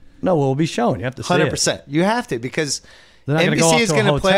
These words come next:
Speaker 1: hotel.
Speaker 2: the
Speaker 1: You're not gonna be able to
Speaker 2: storyline of,
Speaker 1: cash
Speaker 2: "Could
Speaker 1: in.
Speaker 2: this be the last run for Brady,
Speaker 1: Right.
Speaker 2: Belichick, and Kraft?"
Speaker 1: Okay.
Speaker 2: They're gonna beat the shit out of that. And
Speaker 1: Win
Speaker 2: they're
Speaker 1: or
Speaker 2: gonna show
Speaker 1: lose?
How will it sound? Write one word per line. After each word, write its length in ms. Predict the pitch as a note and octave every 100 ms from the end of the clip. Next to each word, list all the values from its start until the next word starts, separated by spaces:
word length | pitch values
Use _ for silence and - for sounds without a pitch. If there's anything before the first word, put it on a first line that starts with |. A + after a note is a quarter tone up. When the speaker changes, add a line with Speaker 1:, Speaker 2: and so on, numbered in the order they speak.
| F3+
Speaker 1:
hotel. 40 |
Speaker 2:
the 60 | A#2+
Speaker 1:
You're 80 | C3
not 60 |
gonna 140 | C3 G#3+
be 40 | A#3+
able 80 |
to 40 | E3
Speaker 2:
storyline 260 | C#3+ C#3+ C#3
of, 40 |
Speaker 1:
cash 100 | B2+
Speaker 2:
"Could 140 | E3+ D#3+
Speaker 1:
in. 40 |
Speaker 2:
this 140 | E3 -
be 140 | D#3+
the 120 | C#3+
last 360 | C#3 D3 D3 -
run 180 | C#3 C#3
for 160 | C#3
Brady, 220 | B2 B2+ A#2+
Speaker 1:
Right. 60 | A2
Speaker 2:
Belichick, 440 | B2+ B2 - A#2+
and 100 | A2
Kraft?" 300 | A2+ D3 C3+ B2
Speaker 1:
Okay. 80 | A2
Speaker 2:
They're 100 | B2+
gonna 140 | B2
beat 200 | A#2 B2
the 80 | A#2+
shit 260 | - D#3
out 200 | D#3 A2
of 60 | G2
that. 320 | G2+ A2+ G#2+
And 180 | - C3
Speaker 1:
Win 140 | E3 F3+
Speaker 2:
they're 100 | F3+
Speaker 1:
or 80 |
Speaker 2:
gonna 100 | F3
show 100 | F#3
Speaker 1:
lose? 360 | A#3+ C4+ - -